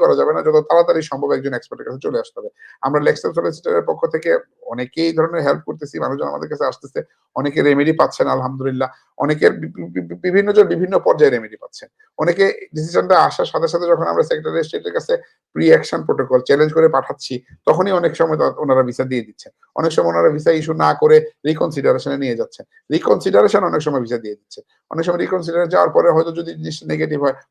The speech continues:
তখন আমরা, আম, জুডিশিয়াল রিভিউ এর দিকে যাচ্ছি। জুডিশিয়াল রিভিউ যাওয়ার পরে যখন জুডিশিয়ালটা তাদের জুডিশিয়াল বোর্ডের কাছে যখন চলে গেল, তাদের যখন লিগ্যাল, হোম অফিসের, হোম অফিসের লিগ্যাল ডিপার্টমেন্টের কাছে যখন চলে গেল, তখন তারা আর্গুমেন্টটা দেখলো যে আমাদের গ্রাউন্ডসটা কি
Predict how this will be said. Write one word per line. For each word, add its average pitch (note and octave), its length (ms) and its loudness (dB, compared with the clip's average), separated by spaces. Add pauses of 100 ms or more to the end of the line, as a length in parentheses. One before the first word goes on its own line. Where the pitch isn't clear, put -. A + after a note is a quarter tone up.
(100)
তখন C#3 200 0
আমরা, C#3 360 2 (300)
আম, C3+ 360 0
জুডিশিয়াল C#3 380 0
রিভিউ C3 240 -2
এর B2+ 80 -4
দিকে B2+ 160 -4
যাচ্ছি। A#2+ 280 -4 (340)
জুডিশিয়াল D#3+ 420 0
রিভিউ F3+ 260 2
যাওয়ার D#3+ 300 6
পরে C#3+ 200 0
যখন D3+ 260 -2
জুডিশিয়ালটা F3 680 0 (360)
তাদের D#3+ 600 2 (420)
জুডিশিয়াল D#3 540 0
বোর্ডের D3+ 380 4
কাছে D#3+ 220 0
যখন D3+ 220 -4
চলে A#2+ 220 -4
গেল, G#2+ 220 -8
তাদের C3+ 240 0
যখন D3+ 220 -2
লিগ্যাল, C3+ 280 2
হোম C3 180 -4
অফিসের, D3 300 -2 (360)
হোম C#3+ 100 -2
অফিসের D3 240 -2
লিগ্যাল D3+ 260 2
ডিপার্টমেন্টের D#3 480 2
কাছে D#3 180 2
যখন D3 200 -2
চলে B2 220 -2
গেল, A2 160 -6 (300)
তখন E3 220 -2
তারা E3 180 4
আর্গুমেন্টটা D#3 640 2
দেখলো C3+ 520 -2 (100)
যে B2+ 60 0
আমাদের C3 280 -2
গ্রাউন্ডসটা B2+ 540 -2
কি B2 260 -6